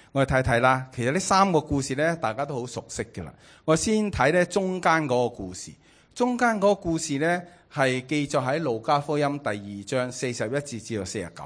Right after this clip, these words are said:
節。嗰度係咩呢？就話耶穌呢，十二歲嘅時候去耶路撒冷，大家都記得呢個故事啦。噉喺耶路撒冷呢，同嗰班拉比呢喺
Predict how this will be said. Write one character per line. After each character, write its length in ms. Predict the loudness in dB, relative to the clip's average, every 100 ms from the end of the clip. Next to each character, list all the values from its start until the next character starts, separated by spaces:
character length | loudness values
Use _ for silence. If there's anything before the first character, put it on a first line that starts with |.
| -10
節。 180 | -8 -10 -12 _ -20 -10
嗰 120 | -2
度 120 | 2 2
係 160 | 4
咩 220 | 4 4
呢？ 220 | 6 6 6
就 120 | 4
話 120 | 4
耶 180 | 2 -4
穌 180 | -2 -2
呢， 60 |
十 140 | -2 -4
二 120 | -6 -6
歲 320 | -2 -2 -4
嘅 60 |
時 80 | -4
候 100 | -6 -4
去 140 | -6
耶 180 | -6 -10
路 80 | -10
撒 180 | -10 -10
冷， 460 | -10 -10 -8 -10 -12 _
大 160 | -12
家 80 | -8
都 100 | -8 -8
記 180 | -8
得 100 | -6
呢 80 | -4
個 40 | -6
故 180 | -8 -12
事 200 | -12 -14
啦。 120 | -16 -18 -20 -20 0
噉 80 | 4
喺 100 | 6
耶 80 | 4
路 100 | 4
撒 160 | 6
冷 160 | 6 6
呢， 140 | 4
同 200 | 0 -2
嗰 80 | 0
班 220 | 2 2
拉 220 | 4 4 4
比 280 | 2 0 2
呢 340 | 4 4 4
喺 120 | 2